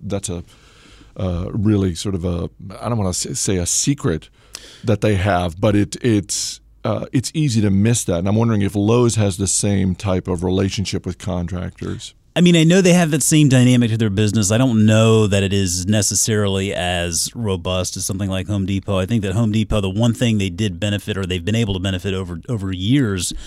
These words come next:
Speaker 2: is, is sort of establishing those relationships and being able to sort of nurture those relationships and be, be seen as the,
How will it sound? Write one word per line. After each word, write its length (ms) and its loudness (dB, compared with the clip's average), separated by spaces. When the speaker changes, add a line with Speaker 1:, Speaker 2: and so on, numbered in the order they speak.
Speaker 2:
is, 220 2
is 200 0
sort 200 2
of 80 0
establishing 680 0
those 180 -4
relationships 640 -4
and 100 -2
being 200 0
able 180 -4
to 60 -6
sort 160 -4
of 180 -12
nurture 460 -4
those 160 -8
relationships 600 -8
and 120 -6
be, 180 -4
be 160 -6
seen 300 2
as 160 -4
the, 280 -6